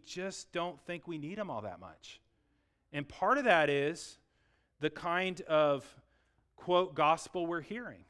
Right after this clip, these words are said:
right? A lot of people don't think they need him that much. They think of Jesus as, they've been encouraged to think of Jesus as just a good example,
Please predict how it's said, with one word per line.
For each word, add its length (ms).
right? 260
A 40
lot 120
of 60
people 160
don't 180
think 140
they 80
need 100
him 100
that 140
much. 220
They 100
think 220
of 80
Jesus 360
as, 200
they've 100
been 100
encouraged 500
to 80
think 220
of 100
Jesus 380
as 160
just 240
a 40
good 160
example, 540